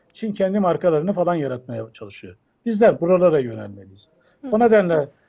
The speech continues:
Speaker 1: yani bugünkü yapıyı değiştirmek için, Amerika'nın şeyini kırabilmek için bunun teknolojik üstünlüğüne son vermeniz gerekiyor.
Speaker 2: Evet, Sayın
Speaker 1: Bugün
Speaker 2: Bakırtaş. Hı hı.
Speaker 1: Türkiye'deki, e,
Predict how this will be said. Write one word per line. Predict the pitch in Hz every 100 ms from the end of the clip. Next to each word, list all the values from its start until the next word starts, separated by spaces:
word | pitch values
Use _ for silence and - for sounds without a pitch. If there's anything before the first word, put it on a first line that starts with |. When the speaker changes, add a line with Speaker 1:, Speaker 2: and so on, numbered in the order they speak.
| _ -
Speaker 1:
yani | 170 165 151 151 _ _ _ _ _ _ _ _ _ _ _ _ _ 139
bugünkü | 175 202 190 - 185 165 131
yapıyı | 160 160 208 165
değiştirmek | 175 156 - 180 220
için, | 160 - 160 156 -
Amerika'nın | 170 170 175 170 170 - _ _ _ _ _
şeyini | - 165 160 156
kırabilmek | 175 156 160 190 196
için | 131 147 147 _ _ -
bunun | 214 202
teknolojik | 185 175 190 147 196
üstünlüğüne | 147 - 147 165 175
son | 131 - 165
vermeniz | 123 95 90 90 -
gerekiyor. | 85 85 -
Speaker 2:
Evet, | -
Sayın | - 311 294
Speaker 1:
Bugün |
Speaker 2:
Bakırtaş. | 247 202 185 311 196 - -
Hı |
hı. | 277 247
Speaker 1:
Türkiye'deki, | 208 180 202 180 165 175 165 160 _ _ _ _
e, | 135